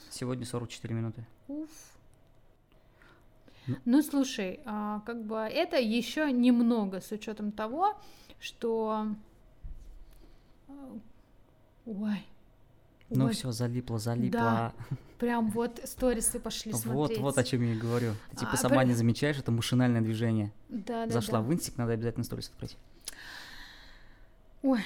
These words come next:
Speaker 2: ну а, кстати, тебе больше, а, ну нет, ну да, никого я спрашиваю, блин,
Speaker 1: Ну,
Speaker 2: господи.
Speaker 1: так скажи, ну, я, вдруг я отвечу.
Speaker 2: Ответьте на вопрос, э, вы, мои слушатели дорогие, сейчас сами себе.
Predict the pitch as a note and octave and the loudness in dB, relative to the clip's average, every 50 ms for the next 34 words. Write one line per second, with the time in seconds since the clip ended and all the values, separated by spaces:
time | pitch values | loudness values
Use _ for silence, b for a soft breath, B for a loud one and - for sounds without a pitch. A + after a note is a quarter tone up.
0 | B B C4+ C#4 C4+ C4+ C#4+ D4 D4+ D4+ - - - D4+ D4+ - - - C#4+ A#3 | B B 6 6 6 6 4 2 0 0 -4 -4 -4 -6 -6 -6 -6 -4 -4 -2
1 | A#3+ D4 C4+ - - C#4 C4+ - B3 G#3+ A3 A#3 A3+ A3 A3 G#3 G#3+ - G#3 G#3+ | -2 -2 -4 -4 -4 -4 -4 -2 0 0 0 0 0 0 -2 -4 -4 -4 -2 -2
2 | G#3 G#3+ G#3+ G#3 G#3 - G3 G#3+ A#3 C4 C4 - - - B3 B3 - - - - | -2 -2 -4 -4 -6 -8 -6 -4 -4 -4 -4 -6 -6 -4 -4 -4 -4 -4 -6 -6
3 | G#3 G#3+ G#3+ - - G#3 G#3+ G3+ F#3 - - G3+ A2+ G#2+ G#2 A#2 A2+ G#2 - - | -6 -6 -6 -6 -6 -6 -4 -4 -6 -6 -6 -6 -4 -2 0 0 -2 -2 -4 -4
4 | - A2+ G#2 A2 A#2+ B2+ C3 - - A#2+ A2+ A2 A2 B2+ - - - - - - | -2 -2 -2 -2 -4 -4 -6 -4 -4 -2 -2 -2 -4 -6 -10 -12 -12 -12 -12 -12
5 | - B2 - A2+ G#2+ G#2+ - - - - - - - - - - A3+ A3+ - A#3+ | -12 -6 -4 -4 -4 -4 -4 -6 -8 -12 -18 -20 -20 -20 -18 -16 -16 -8 -6 -6
6 | A#3 A3 - E4 E4 E4 - B3 A#3 G#3+ G#3 G#3+ G#3+ G#3 G3+ G3 - - - - | -4 0 0 0 2 2 2 2 2 0 -2 -2 -4 -4 -4 -4 -4 -6 -6 -6
7 | A3+ G#3+ G#3 G#3 G#3 G3+ G3 G3 G3 F#3+ F#3 F#3 A3 A3 B3 A3+ G#3 G3 F#3+ F#3+ | -6 -6 -4 -4 -6 -6 -8 -8 -10 -10 -8 -6 -2 0 2 2 2 0 -2 -4
8 | F#3+ F3+ - - A#3+ C4 - - - - G#3 G#3 G3+ F#3+ F#3+ G3+ G#3 G#3 - A3 | -6 -8 -6 -6 -6 -4 -4 -6 -6 -6 -4 -6 -6 -6 -6 -8 -8 -8 -6 -6
9 | G#3+ G#3 G3+ G#3+ G#3 B B B B B B B B B B - - - - G#3 | -6 -6 -6 -8 -12 B B B B B B B B B B -12 -6 -4 -4 -2
10 | - A#3+ A3 G#3+ - - A3+ G#3 G#3 - - - A3+ G#3+ B3+ D4+ E4 | 0 0 0 0 -2 -2 0 -2 -2 -2 -2 -4 -2 -2 -2 -2 -4